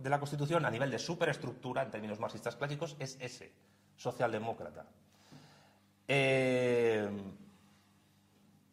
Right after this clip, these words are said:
y a partir de este artículo uno punto uno se estructura todo lo demás. Y todo lo demás en base a inercias ideológicas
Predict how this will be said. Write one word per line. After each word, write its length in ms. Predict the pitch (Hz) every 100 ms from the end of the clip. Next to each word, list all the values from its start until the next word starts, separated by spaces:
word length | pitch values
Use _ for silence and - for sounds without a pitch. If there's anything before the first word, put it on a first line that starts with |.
| _
y 120 | 147 160
a 120 | 156
partir 300 | 160 202 175
de 60 |
este 160 | 160 160
artículo 380 | 143 151 151 151
uno 220 | 165 107
punto 320 | 127 127 180
uno 240 | 170 156 175
se 140 | -
estructura 560 | 127 120 - 127 123 123 -
todo 200 | - 123
lo 120 | 110 -
demás. 440 | 98 87 - - _ _ _ _ _ - _ _ -
Y 120 | 107
todo 200 | 151 185
lo 80 | 196
demás 640 | 196 196 208 - - - -
en 200 | 110 110
base 400 | 135 147 170 175 -
a 140 | 113
inercias 680 | 113 143 190 - 104 101 -
ideológicas 880 | 123 147 180 170 - 147 147 147 -